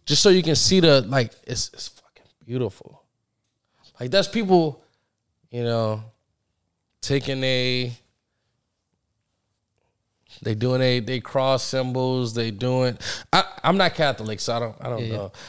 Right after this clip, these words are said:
Speaker 2: But we
Speaker 1: Um,
Speaker 2: still being respectful.
Speaker 1: No, no, for
Speaker 2: Yeah,
Speaker 1: sure.
Speaker 2: yeah.
Speaker 1: But I'm always like, step in there. If there's mass going on, step to the side.
Speaker 2: Nah, man, that's one thing about Catholic churches and just the culture that is, that's one thing I love. Like, it's just the art.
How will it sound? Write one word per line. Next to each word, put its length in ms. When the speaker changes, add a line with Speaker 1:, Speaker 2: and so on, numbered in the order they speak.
Speaker 2:
But 260
we 60
Speaker 1:
Um, 60
Speaker 2:
still 160
being 200
respectful. 500
Speaker 1:
No, 140
no, 160
for 120
Speaker 2:
Yeah, 60
Speaker 1:
sure. 140
Speaker 2:
yeah. 40
Speaker 1:
But 140
I'm 160
always 320
like, 220
step 400
in 100
there. 340
If 180
there's 220
mass 360
going 280
on, 380
step 360
to 80
the 100
side. 600
Speaker 2:
Nah, 120
man, 160
that's 240
one 120
thing 140
about 400
Catholic 560
churches 580
and 320
just 200
the 40
culture 340
that 120
is, 240
that's 200
one 100
thing 140
I 60
love. 300
Like, 160
it's 100
just 180
the 80
art. 320